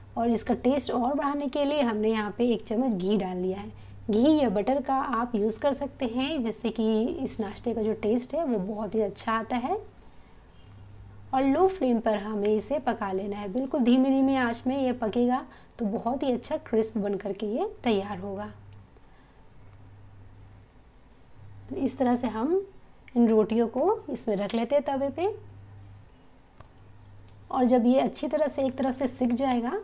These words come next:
तभी हम इसे पलटेंगे। तो ये देख सकते हैं चीज़ जो है वो भी बहुत ही अच्छी तरह से मेल्ट होने लगा है।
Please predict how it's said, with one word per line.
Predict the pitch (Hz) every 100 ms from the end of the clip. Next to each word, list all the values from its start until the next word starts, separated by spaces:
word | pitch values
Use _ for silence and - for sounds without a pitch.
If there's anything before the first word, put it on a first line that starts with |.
| - -
तभी | 233 226
हम | 214 190
इसे | 185 277 427 440 -
पलटेंगे। | 214 180 190 190 208 - - - - - -
तो | 262
ये | 311
देख | 302 285
सकते | 302 - 294
हैं | 254 277
चीज़ | - 247 285 247
जो | 226
है | 202 220 302
वो | 226 208
भी | 240
बहुत | 190 185 202 233
ही |
अच्छी | 208 - 214
तरह | 202 202
से | - 269 427 - - - -
मेल्ट | 240 240 214 180
होने | 202 185
लगा | 190 202
है। | 220 254